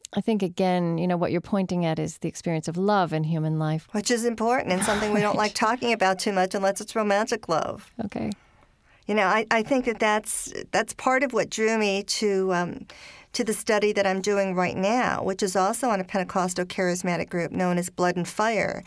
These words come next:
Speaker 2: And they're a ministry, I'd say they're, they're a church of the homeless in Atlanta. And these people are still walking out a kind of Toronto. They, they really walk it out in their daily lives. And the focus of their ministry is the,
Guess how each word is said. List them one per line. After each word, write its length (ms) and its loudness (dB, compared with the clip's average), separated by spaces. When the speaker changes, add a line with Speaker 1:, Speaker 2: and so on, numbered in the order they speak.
Speaker 2:
And 80 -2
they're 140 4
a 40 0
ministry, 680 0
I'd 140 -2
say 140 -2
they're, 260 -2
they're 160 0
a 60 0
church 320 -2
of 80 -4
the 60 -2
homeless 480 0
in 100 -2
Atlanta. 680 0
And 220 2
these 380 0
people 400 -2
are 100 4
still 420 0
walking 480 2
out 280 2
a 40 -6
kind 280 0
of 100 -12
Toronto. 680 -2
They, 180 -2
they 200 0
really 420 0
walk 340 2
it 80 0
out 140 2
in 60 -4
their 120 0
daily 300 -2
lives. 760 -2
And 360 2
the 80 -2
focus 400 0
of 80 -4
their 140 0
ministry 840 0
is 440 0
the, 360 0